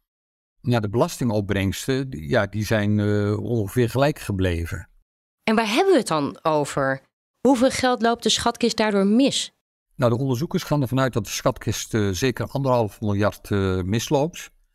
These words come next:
Speaker 1: Dat was dan het cijfer dat geldt voor tweeduizend twintig. In tweeduizend twintig leverde de erfbelasting ook, eh, anderhalf miljard op. En dat was ongeveer hetzelfde als in tweeduizend tien.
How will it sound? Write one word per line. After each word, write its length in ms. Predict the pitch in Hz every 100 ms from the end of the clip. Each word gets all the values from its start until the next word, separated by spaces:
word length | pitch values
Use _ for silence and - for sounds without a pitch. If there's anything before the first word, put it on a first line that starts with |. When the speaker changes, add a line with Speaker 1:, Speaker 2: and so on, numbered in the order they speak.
| _ _ _ _ _ _
Speaker 1:
Dat 240 | - 104 -
was 180 | 101 -
dan 100 | 101
het 140 | 101
cijfer 340 | 120 110 104
dat 180 | 95 90
geldt 340 | - 117 107 -
voor 280 | - 98
tweeduizend 560 | - 113 98 95 - -
twintig. 580 | 117 131 160 - - - _ _ - - _
In 140 | 113
tweeduizend 460 | 110 123 117 107 -
twintig 260 | 143 117 101
leverde 540 | 110 123 120 107 107
de 220 | 107 104
erfbelasting 640 | 110 117 107 107 - 104 104
ook, 240 | 101 -
eh, 60 | 107
anderhalf 540 | - 123 110 101 -
miljard 340 | 104 95 90
op. 320 | - 170 - - _ _ _ _ _ _ _ _ -
En 120 | 123
dat 120 | 117 120
was 140 | 123
ongeveer 240 | 151 117
hetzelfde 400 | 113 - 131 113
als 160 | 110 95
in 300 | 107 104 98
tweeduizend 540 | - 117 104 87 95 -
tien. 460 | 160 110 170 -